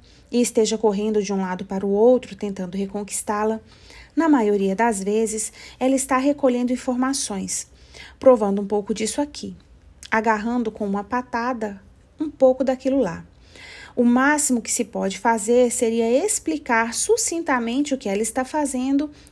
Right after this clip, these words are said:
e deixá-la em paz. Assim que ela processar todas as informações das pistas recolhidas, ela voltará a se movimentar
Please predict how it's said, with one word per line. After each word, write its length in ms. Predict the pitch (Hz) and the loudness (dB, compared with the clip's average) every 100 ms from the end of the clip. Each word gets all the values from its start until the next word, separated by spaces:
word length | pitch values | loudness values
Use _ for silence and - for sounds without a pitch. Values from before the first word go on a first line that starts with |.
| - | -6
e 80 | |
deixá-la 500 | 370 392 - 262 233 | 0 0 0 0 0
em 80 | 240 | -2
paz. 500 | 233 180 185 - - - _ _ - - - - - - | -4 -8 -6 -6 -6 -10 _ _ -20 -20 -20 -20 -20 -4
Assim 360 | 220 220 - 269 | -2 0 2 4
que 80 | |
ela 140 | 277 247 | 4 2
processar 600 | 240 220 220 - 220 202 - | 0 -2 -2 -2 -4 -4 -4
todas 380 | - 311 311 240 | 0 2 2 2
as 160 | 208 196 | 2 -2
informações 680 | 202 202 196 196 196 196 175 | -6 -4 -4 -4 -4 -6 -2
das 240 | 196 196 | -2 -4
pistas 400 | - 185 - 190 | -6 -8 -4 -4
recolhidas, 800 | - 214 262 233 240 247 254 - - - - | -4 0 0 2 0 0 -2 -6 -16 -20 -4
ela 240 | 262 277 | 4 4
voltará 720 | 262 240 349 453 359 254 233 240 | 4 4 4 4 2 0 0 0
a 40 | |
se 180 | 247 220 | 0 -2
movimentar 800 | 208 202 254 262 254 214 233 | -4 -2 -2 -2 -4 -4 -4